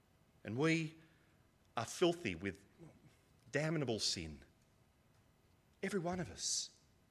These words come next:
Even King David himself acknowledged this universal problem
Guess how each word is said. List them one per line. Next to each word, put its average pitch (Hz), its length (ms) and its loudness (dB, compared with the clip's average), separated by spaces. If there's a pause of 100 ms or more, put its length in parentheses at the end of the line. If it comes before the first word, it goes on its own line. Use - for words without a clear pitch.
(2250)
Even 120 200 6
King 120 240 4
David 123 260 12
himself 123 440 8
acknowledged 107 480 6
this 113 200 4
universal 107 540 8
problem 107 420 8